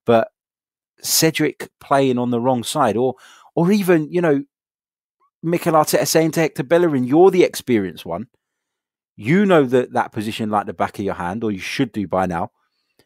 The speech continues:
You're gonna go and play on your wrong side, and the less experienced guy is gonna play on his right side." It's interesting, uh, really interesting, uh, thought. And, um, thanks for bringing that up, Gunatel, 'cause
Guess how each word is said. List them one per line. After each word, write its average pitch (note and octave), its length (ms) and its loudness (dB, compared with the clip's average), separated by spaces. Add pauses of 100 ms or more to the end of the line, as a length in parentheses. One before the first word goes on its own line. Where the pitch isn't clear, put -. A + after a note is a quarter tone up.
(220)
You're F#3 320 6
gonna C#3+ 200 4
go A2+ 80 4
and G#2+ 140 2
play A2 180 0
on G#2 140 -2
your F#2+ 100 -4
wrong F#2 220 -8
side, F2+ 340 -6 (520)
and G#2+ 120 -2
the A2+ 60 2
less D3 240 0
experienced A2 540 0
guy G#2 120 2
is G#2 80 -2
gonna G#2 180 -4
play - 160 -4
on G#2 120 -2
his F#2+ 160 -6
right G2+ 180 2
side." F2+ 180 -8
It's - 200 -8
interesting, D#3 540 -4 (460)
uh, A#2+ 220 2
really D#3 300 4
interesting, C#3 520 0
uh, A#2 220 -2
thought. G#2 460 -4
And, G#2+ 200 -2
um, G#2 220 -4 (800)
thanks A#2+ 220 -2
for G#2 80 -12
bringing A2 220 -2
that G#2 100 -2
up, G#2 280 0
Gunatel, F2+ 400 -6
'cause - 220 -8